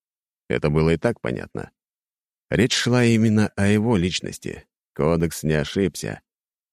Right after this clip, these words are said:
И Бухич не подкачал. Да, хорошо ли он действовал или плохо, но он дождался меня. И это самое главное. Я должен был спросить у Бурбулиса, готов ли он,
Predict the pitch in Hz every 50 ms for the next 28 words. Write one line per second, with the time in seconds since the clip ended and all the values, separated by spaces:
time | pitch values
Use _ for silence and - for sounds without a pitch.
0 | _ - 82 101 113 113 127 123 - - 107 - - 92 92 98 - 92 82 -
1 | - 76 69 - - 73 64 52 50 - _ _ _ _ _ _ _ _ _ _
2 | _ _ _ _ - 85 90 110 113 107 87 69 50 50 - - - - 85 82
3 | 101 98 - - - 147 139 135 123 120 113 110 101 98 110 110 101 - - 104
4 | 101 98 95 90 85 82 82 - _ 107 117 117 107 - - 101 92 82 - _
5 | _ _ _ _ _ _ _ _ _ - 87 92 101 113 113 117 120 107 95 87
6 | 87 107 104 90 95 98 120 120 104 - - - 55 60 58 53 50 50 50 -
7 | _ _ _ _ _ _ _ - 69 73 67 65 - 76 - - 78 80 82 85
8 | 87 98 98 85 64 55 53 50 - - _ _ _ _ _ _ _ _ _ _
9 | _ _ _ _ _ _ _ _ _ _ _ _ _ _ _ _ _ _ _ _
10 | _ _ _ _ _ _ _ _ _ _ _ _ _ _ _ _ _ _ _ _
11 | _ _ _ _ _ _ - - 104 131 139 180 180 156 156 156 151 156 143 -
12 | - - 143 - - 160 - 139 123 135 139 139 139 170 190 160 113 - - 85
13 | 78 95 104 - 160 165 - 92 82 73 69 65 -